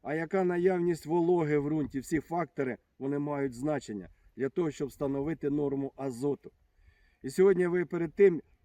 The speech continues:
е, да, ще не сказав, а який сорт? Чи інтенсивного у вас типу, чи полуінтенсивного, чи пластичний, чи він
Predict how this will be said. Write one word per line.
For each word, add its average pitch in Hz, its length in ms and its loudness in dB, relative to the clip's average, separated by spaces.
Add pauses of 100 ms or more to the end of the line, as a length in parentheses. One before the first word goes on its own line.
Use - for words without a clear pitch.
е, 135 440 -4
да, 147 360 0
ще 196 240 2
не 175 100 2
сказав, 135 420 -4
а 131 80 0
який 190 320 -2
сорт? 175 460 4 (720)
Чи 180 140 0
інтенсивного 190 920 6
у 147 40 -2
вас 147 200 -4
типу, - 320 -6
чи 175 160 -2
полуінтенсивного, 170 1080 4
чи 180 160 4
пластичний, 175 840 0 (380)
чи 185 180 4
він 214 240 4